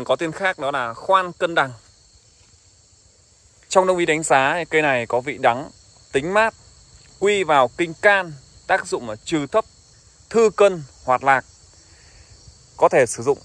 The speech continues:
ở dạng giã đắp bên ngoài hoặc sắc nước uống bên trong. Cũng có thể là sử dụng ở dạng ngâm rượu. Cái kinh nghiệm đầu tiên muốn chia sẻ cho bác, khi các bác mà bị đau nhức xương khớp,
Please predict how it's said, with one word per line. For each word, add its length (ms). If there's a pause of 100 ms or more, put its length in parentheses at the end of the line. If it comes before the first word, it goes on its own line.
(100)
ở 300
dạng 320 (360)
giã 300
đắp 160 (220)
bên 220
ngoài 380 (460)
hoặc 200 (380)
sắc 320
nước 120
uống 200
bên 120
trong. 280 (800)
Cũng 180
có 100
thể 220
là 220 (200)
sử 160
dụng 200
ở 80
dạng 180
ngâm 120
rượu. 220 (1300)
Cái 100
kinh 160
nghiệm 160
đầu 120
tiên 260
muốn 100
chia 140
sẻ 220
cho 60
bác, 200 (500)
khi 220
các 100
bác 200
mà 60
bị 260 (380)
đau 220
nhức 140
xương 180
khớp, 240